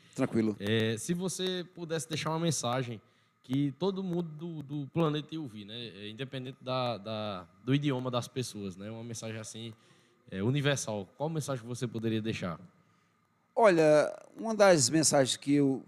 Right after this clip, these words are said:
Speaker 1: que eu gosto de deixar é que as pessoas, elas tenham mais empatia com as outras. Ela amem mais as pessoas, como se não houvesse amanhã, né?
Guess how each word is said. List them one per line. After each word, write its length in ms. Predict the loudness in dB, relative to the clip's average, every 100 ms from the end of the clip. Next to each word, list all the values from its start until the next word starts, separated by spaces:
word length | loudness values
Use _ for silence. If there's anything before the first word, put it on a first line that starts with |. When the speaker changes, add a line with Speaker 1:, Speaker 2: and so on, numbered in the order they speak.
| -2
Speaker 1:
que 80 |
eu 180 | 0 -2 -8 _ _ _ _ _ -20 -20 -18 -18 -20 -8
gosto 360 | 6 8 8 4
de 80 | -10
deixar 640 | -8 -8 -8 -6 -6 -10 _ -14
é 60 | -8
que 80 |
as 100 | -6
pessoas, 480 | -4 -2 -2 -2 -2
elas 300 | 0 0 -2
tenham 240 | -2 -2 0
mais 280 | 0 -2 -2
empatia 680 | 0 0 2 2 4 2 -2 _ _ -14
com 80 |
as 200 | -10 -4
outras. 400 | -4 -4 -10 -14 _ _ _ _
Ela 320 | -2 0 0 -4 _ _ -2
amem 360 | 4 8 8 6
mais 240 | 4 2
as 120 | 0
pessoas, 440 | -2 -4 -4 -6 -8
como 180 | -10 -8
se 140 | -2
não 60 | 0
houvesse 340 | 2 0 -2
amanhã, 340 | -8 -10 -12 -12 -18
né? 100 | -20